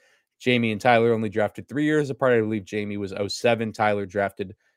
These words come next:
in two thousand ten by Boston, but then eventually comes to Dallas. So, you know, not too far in age, the both pairs there, kinda cool, kinda similar in age separation. And both guys have, you know, both pairs have really bursted onto the scene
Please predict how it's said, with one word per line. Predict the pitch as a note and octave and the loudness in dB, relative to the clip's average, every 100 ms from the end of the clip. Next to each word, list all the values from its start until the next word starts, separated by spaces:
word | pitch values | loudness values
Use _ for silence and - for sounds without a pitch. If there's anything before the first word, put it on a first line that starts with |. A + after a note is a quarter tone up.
| - | -14
in | G#2 | -12
two | - | -10
thousand | G2 F#2+ F2+ F#2+ | -4 -4 -6 -10
ten | - G#2+ | -6 -4
by | F#2 F#2 - | -4 -4 2
Boston, | B2+ B2 - G2+ | 4 4 0 -8
but | - | -8
then | G2+ | -8
eventually | G2 G2 A2 G2+ | -8 -8 -8 -6
comes | G2+ F#2+ - | -6 -8 -10
to | G2+ | -6
Dallas. | G#2 A2+ A2+ A2+ - - _ - | 0 2 2 -2 -6 -18 _ -6
So, | - A#2 G#2+ | 2 4 4
you | A#2+ A#2+ | 0 -2
know, | G#2+ | 0
not | A2 D#3+ - | 2 2 2
too | C#3+ | -4
far | B2 B2+ | 0 0
in | A#2+ G#2+ | 0 0
age, | C3 A#2+ - | -2 -2 -6
the | B2 | -2
both | A#2 A#2 - | 0 0 0
pairs | A2 G2+ | -2 0
there, | G#2+ G#2 | -2 -4
kinda | - A#2+ A2 | -2 -2 -2
cool, | - G#2+ G#2+ | -4 -6 -4
kinda | G#2 A2 G#2 | -6 -6 -6
similar | - G#2+ G#2 G#2 | -8 -6 -2 -4
in | - G2 - | -6 -12 -8
age | A2 A#2 G#2 | -4 -4 -4
separation. | - A2 A2 G#2+ - A2 G#2 _ - | -8 -6 -2 -4 -4 -10 -12 _ -8
And | A2+ G#2+ | -2 4
both | C#3+ - | 4 4
guys | F3 F3 - | 2 2 0
have, | A#2+ G2+ | -6 -6
you | A#2 | -6
know, | G2 G#2 | -4 -4
both | A2 B2+ E3+ | 0 2 2
pairs | F3 E3+ - | 0 0 0
have | G#2+ | -2
really | A#2+ C3 | 0 -2
bursted | - A2+ A#2+ - A#2 | -2 -4 -2 -2 -2
onto | A#2 A#2 | -2 -4
the | G2 | -8
scene | - A2+ G#2+ F2+ | -6 -6 -4 -8